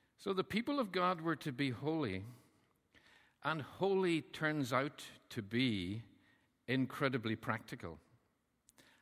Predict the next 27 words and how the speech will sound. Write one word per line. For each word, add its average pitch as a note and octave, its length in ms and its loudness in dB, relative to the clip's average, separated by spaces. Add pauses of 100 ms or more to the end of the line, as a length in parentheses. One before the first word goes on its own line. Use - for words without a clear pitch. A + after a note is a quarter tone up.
(180)
and B2+ 440 4 (360)
it A#2 140 -2
is G#2+ 160 -2
a G#2+ 60 0
reflection G2+ 560 -4
of F2 120 -8
what F2+ 140 -8
God F2 240 -4
is - 100 -16
like. E2 360 -14 (3000)
So - 140 -12
the G#2+ 100 -4
people A2+ 300 -6
were F#2+ 140 -4
to F2+ 120 -12
be E2+ 140 -6
holy, E2+ 400 -8 (1040)
but C3 140 -2
they C#3+ 100 0
were C#3 160 2
also E3+ 260 0
to A#2+ 140 -2
be A#2+ 160 4
a A2 40 6
kingdom A#2 380 2
of - 160 -4
priests. - 540 -10